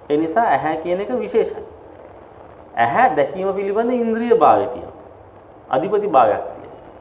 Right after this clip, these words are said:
පිටත තියෙන දේවල් දැකීමට, ඒ මස් ඇසට ගෝචර වෙන දේවල් දැකීමට අධිපති භාවයක් තියෙනවා. වෙන කිසිම දෙයකින් ඒ දේ කරන්න බෑ. මෙන්න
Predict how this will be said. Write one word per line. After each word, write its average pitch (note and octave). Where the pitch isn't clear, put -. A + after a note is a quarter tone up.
පිටත B2+
තියෙන B2+
දේවල් A#2
දැකීමට, C3+
ඒ A#2
මස් A2
ඇසට B2
ගෝචර A2
වෙන B2
දේවල් A2+
දැකීමට G#3+
අධිපති G#3+
භාවයක් G3
තියෙනවා. C#3+
වෙන E3
කිසිම F#3
දෙයකින් F#3
ඒ D#3
දේ D#3
කරන්න C3+
බෑ. F#2
මෙන්න A#3+